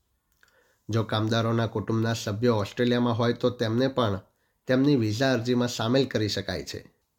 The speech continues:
વિઝા માટે લાયક બનવા માટે તમારે કામના અધિકારો સાથે કામચલાઉ વિઝા હોય એ જરૂરી છે, જેમાં અઠ્યાવીસ દિવસથી વધુ સમય બાકી ન હોવો જોઈએ. કેટલાક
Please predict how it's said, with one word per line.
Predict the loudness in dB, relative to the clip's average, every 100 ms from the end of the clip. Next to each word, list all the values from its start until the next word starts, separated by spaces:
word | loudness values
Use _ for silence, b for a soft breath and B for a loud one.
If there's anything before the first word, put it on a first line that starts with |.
| 0
વિઝા | 2 4 4
માટે | 4 4 2
લાયક | 2 0 0
બનવા | 0 2
માટે | 0 0 -4
તમારે | -2 -2 0 -2
કામના | -4 -2 0 0
અધિકારો | -2 -4 -2 0 0 0
સાથે | 0 -2 0
કામચલાઉ | -2 -2 -2 0 0 0 2
વિઝા | 0 0 0
હોય | 0 0
એ | 0 0 2
જરૂરી | 2 0 -2 -6 -8
છે, | -10 -12 _ _ _ _ _ _
જેમાં | -4 0 0
અઠ્યાવીસ | -2 -2 -2 -2 -2
દિવસથી | -2 -2 -2 -4
વધુ | -2 -2
સમય | -2 0 0
બાકી | 0 -2 -2 0
ન | 0
હોવો | 0 0 0 -2
જોઈએ. | -6 -10 -12 -20 -20 _ _ _ _ _ _ _ _ _ _ _ _ _ _ _ _
કેટલાક | -4 0 2 0